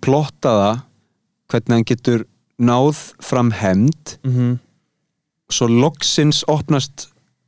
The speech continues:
Speaker 1: opnast dyrnar og hann er laus. Þannig að hann stígur upp til jarðar frá helvíti.
Speaker 2: Já.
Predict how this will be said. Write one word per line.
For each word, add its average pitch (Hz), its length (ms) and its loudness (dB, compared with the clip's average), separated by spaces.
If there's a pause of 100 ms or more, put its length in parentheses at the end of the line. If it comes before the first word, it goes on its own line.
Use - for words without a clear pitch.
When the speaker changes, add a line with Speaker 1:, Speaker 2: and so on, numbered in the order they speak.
(640)
Speaker 1:
opnast 131 320 0
dyrnar 131 460 -2 (1200)
og 104 80 -4
hann 113 140 4
er - 20 2
laus. 117 480 0 (960)
Þannig 107 80 -2
að 107 60 -2
hann 120 100 2
stígur 147 480 2
upp 139 140 -4
til 127 160 0
jarðar 120 340 0 (920)
frá 131 120 -2
helvíti. 120 560 0 (200)
Speaker 2:
Já. 131 340 -8